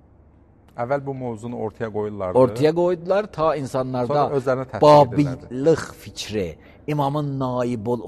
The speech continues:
Speaker 2: xas naib olmaq fikri insanlarda yaransın. Xas naib olmaq fikri yaranandan sonra özləri gəlirdilər, olurdular xas naib.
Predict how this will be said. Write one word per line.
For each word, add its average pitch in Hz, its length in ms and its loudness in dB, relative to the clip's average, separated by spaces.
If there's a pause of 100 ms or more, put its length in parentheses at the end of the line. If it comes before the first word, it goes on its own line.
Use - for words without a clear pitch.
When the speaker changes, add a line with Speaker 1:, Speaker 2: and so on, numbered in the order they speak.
(120)
Speaker 2:
xas - 340 4
naib 104 380 -2
olmaq 104 340 -8
fikri - 460 -12 (280)
insanlarda 123 560 0
yaransın. 117 800 -2 (220)
Xas - 480 -2
naib 127 400 0
olmaq 123 300 -4
fikri 123 260 -8
yaranandan 117 560 -6
sonra 170 300 -2 (240)
özləri 127 500 0
gəlirdilər, 113 560 -2 (140)
olurdular 117 500 -6
xas - 240 -12
naib. - 320 -20